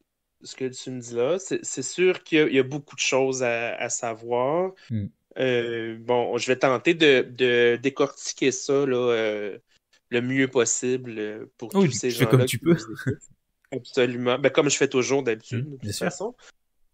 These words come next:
Speaker 1: <laughs> Je me lance des fleurs, là, mais bon, c'est, c'est correct aussi. <laughs>
Speaker 2: Ah, mais c'est bon, écoute, euh, les discussions sont
Speaker 1: Euh,
Speaker 2: intéressantes et t'apportes toujours des bons éléments. Alors, euh, non, t'as de quoi, t'as,
Speaker 1: ben,
Speaker 2: t'as de quoi.
Speaker 1: tant mieux, merci beaucoup. Mais c'est ça, c'est que, euh, en fait, euh,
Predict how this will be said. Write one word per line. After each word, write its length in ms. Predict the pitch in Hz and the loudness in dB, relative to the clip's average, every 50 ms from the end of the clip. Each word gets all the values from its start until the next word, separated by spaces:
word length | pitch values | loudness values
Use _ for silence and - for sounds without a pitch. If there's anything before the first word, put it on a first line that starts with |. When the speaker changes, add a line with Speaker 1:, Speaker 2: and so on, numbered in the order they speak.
| _ _ | _ _
Speaker 1:
<laughs> 0 | |
Je 1120 | - - - - 208 - 214 202 185 - 208 - - 202 - - 269 - - - - - 151 | -8 -2 0 2 4 4 4 4 4 2 0 0 0 0 -2 -2 -6 -8 -8 -8 -2 2 4
me 60 | 143 | 6
lance 160 | 151 160 156 | 6 6 6
des 140 | 143 143 131 | 6 4 4
fleurs, 340 | - - 151 156 185 240 294 | 4 6 6 6 8 8 8
là, 100 | 254 240 | 6 6
mais 120 | 214 233 226 | 6 6 6
bon, 180 | - 170 165 160 | 8 6 6 6
c'est, 200 | - - 135 135 | 4 2 0 0
c'est 160 | - 156 139 | 0 0 2
correct 320 | 165 139 123 123 143 - | 2 4 4 2 0 -2
aussi. 240 | 139 131 - - - - | -4 -8 -8 -12 -8 -6
<laughs> 300 | 170 160 - 240 - - | 0 4 4 4 6 8
Speaker 2:
Ah, 180 | 170 143 127 156 | 8 8 8 8
mais 100 | 220 - | 8 6
c'est 180 | - - 127 | 6 6 6
bon, 220 | 110 147 226 233 147 | 8 8 8 8 6
écoute, 320 | 123 117 107 127 123 - | 4 4 2 0 -2 -2
euh, 400 | 113 95 92 98 95 98 98 98 | -4 -6 -6 -8 -8 -8 -6 -4
les 140 | 107 113 117 | -2 -2 -2
discussions 400 | 117 117 113 - - 117 101 120 123 | -2 -2 -6 -8 -10 -10 -8 -8 -2
sont 120 | - - | 2 4
Speaker 1:
Euh, 100 | - 160 | 4 6
Speaker 2:
intéressantes 320 | 156 - 110 107 147 156 135 | 6 4 4 4 4 4 6
et 40 | |
t'apportes 280 | - 127 - - 120 - | 6 6 6 6 4 4
toujours 200 | - 127 135 135 | 4 2 2 4
des 100 | 123 127 | 4 2
bons 240 | 120 135 135 127 143 | 0 0 -2 -2 -2
éléments. 360 | 143 151 170 202 220 180 - | -2 -2 -2 -2 -2 -2 -2
Alors, 300 | 117 107 107 104 98 95 | -2 -2 -2 -4 -4 -6
euh, 240 | 92 92 92 98 107 | -8 -8 -8 -8 -6
non, 180 | 113 131 165 175 | -2 0 0 2
t'as 120 | - 190 | 0 -2
de 60 | 180 - | -2 0
quoi, 240 | - 208 190 147 - | 2 2 2 2 0
t'as, 200 | - - 139 127 | 0 0 0 2
Speaker 1:
ben, 120 | 127 131 | 2 0
Speaker 2:
t'as 80 | - 135 | 0 -2
de 60 | - | -6
quoi. 180 | 143 131 - _ _ _ _ _ _ _ _ _ _ _ _ | -8 -10 -10 _ _ _ _ _ _ _ _ _ _ _ _
Speaker 1:
tant 200 | 139 135 131 123 | 0 0 2 0
mieux, 320 | 127 127 131 139 156 160 - | 0 0 0 0 0 -2 -2
merci 360 | 160 160 131 123 - - - 139 | -2 -2 -2 -2 -2 -8 -8 -8
beaucoup. 220 | 131 127 - 170 202 | -8 -6 -6 -4 2
Mais 160 | 190 147 143 | 4 4 4
c'est 160 | 139 - 156 | 4 0 -2
ça, 180 | - 151 139 139 | 2 2 2 2
c'est 180 | 139 - 147 - | 0 -2 -4 2
que, 80 | - 160 | 4 4
euh, 440 | 165 170 175 165 - 143 139 143 | 6 6 4 4 4 4 4 4
en 120 | - 135 127 | 4 2 0
fait, 340 | - - 196 208 202 - 160 | 4 4 4 4 2 2 4
euh, 240 | 151 135 127 131 | 4 4 4 2